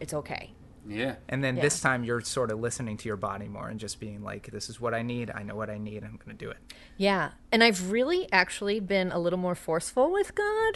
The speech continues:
Speaker 3: Mm-hmm.
Speaker 1: if you've noticed.
Speaker 2: Mm-hmm.
Speaker 1: I, I'm
Speaker 2: Yeah, I
Speaker 1: like,
Speaker 2: noticed.
Speaker 1: 'cause we do this thing in, in, uh, prenatal yoga class where we have to do, like, the goddess pose, and then we move our arms in a way that's supposed to be, like,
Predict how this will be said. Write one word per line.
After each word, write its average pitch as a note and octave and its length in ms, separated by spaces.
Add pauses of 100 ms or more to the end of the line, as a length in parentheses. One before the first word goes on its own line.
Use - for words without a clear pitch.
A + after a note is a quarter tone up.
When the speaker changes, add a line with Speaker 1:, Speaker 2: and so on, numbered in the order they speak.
Speaker 3:
Mm-hmm. B2 440
Speaker 1:
if C#4+ 180
you've D4+ 120
noticed. D4+ 480
Speaker 2:
Mm-hmm. C#3+ 120
Speaker 1:
I, C4 380 (280)
I'm G3 160
Speaker 2:
Yeah, G#3 100
I G#3 100
Speaker 1:
like, B2+ 100
Speaker 2:
noticed. G#2+ 340 (420)
Speaker 1:
'cause G#3+ 180
we B3+ 80
do B3 140
this B3+ 180
thing A3+ 240
in, F#3+ 240
in, F3+ 260
uh, E3 180
prenatal F3+ 380
yoga E3+ 240
class E3+ 320
where E3+ 100
we D#3+ 100
have D#3+ 140
to - 80
do, D#3+ 120
like, D3+ 160
the F3 60
goddess D#3+ 340
pose, F#3 300
and D#3+ 80
then D3+ 80
we D3+ 100
move D#3 300
our - 100
arms G3 340
in A3 80
a A3 60
way A3 180
that's F#3 200
supposed E3+ 380
to F3 60
be, E3 200
like, D3 240